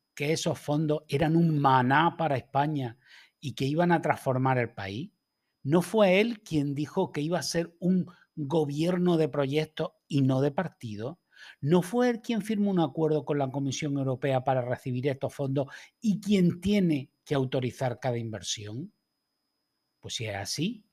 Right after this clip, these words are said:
¿por qué se queja Lorenzo Cazorla de que el gobierno andaluz use esos fondos en la sanidad almeriense, cuando el gobierno central también los usa en sus propias inversiones?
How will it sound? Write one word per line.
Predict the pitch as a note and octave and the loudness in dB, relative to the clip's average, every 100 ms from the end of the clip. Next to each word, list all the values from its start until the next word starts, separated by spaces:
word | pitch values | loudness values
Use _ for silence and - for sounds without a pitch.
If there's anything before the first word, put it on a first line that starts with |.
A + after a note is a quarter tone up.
| _ _ _ _ _ | _ _ _ _ _
¿por | F#2+ | -16
qué | - | -10
se | - - | -8 -8
queja | - - A#2 A2 A2 | -10 -8 -6 -4 -4
Lorenzo | G#2 G#2+ A2+ A2+ | -4 -4 -4 -4
Cazorla | G2+ F2+ B2 A2+ G#2 - - - - _ | -8 -4 -2 -2 -4 -6 -20 -20 -20 _
de | A#2+ A#2 A2+ | -6 -4 -2
que | A#2+ | 0
el | |
gobierno | A2+ A2 A2+ A2+ | 2 2 2 2
andaluz | A2 G#2+ A#2+ C#3 - - | 0 0 2 0 -4 2
use | D3+ C#3+ D3+ C3 - | 4 4 2 -2 0
esos | C#3+ C3+ B2+ - | 0 2 -4 -4
fondos | - C#3 C3 B2 - - | 0 2 4 0 -4 -4
en | A#2+ | -2
la | G#2+ | 0
sanidad | - A#2 A2+ A2+ | -2 -2 0 0
almeriense, | A#2 A#2 G3 B3 G#3+ - F#2+ _ _ _ _ - | 0 0 0 0 0 -6 -12 _ _ _ _ -2
cuando | C3+ B2+ | 4 6
el | |
gobierno | A#2+ A#2+ C#3 C3+ | 6 6 6 4
central | C3 A#2+ D#3 | 2 6 4
también | C3 C3+ C3+ | 6 2 2
los | B2+ | 2
usa | C3 B2+ A#2+ | 0 -2 -6
en | |
sus | B2 - | -6 -4
propias | B2+ B2+ A#2+ | -4 -2 -4
inversiones? | A2+ A2+ - A#3 G#3 - | -2 -4 -2 -2 -2 -8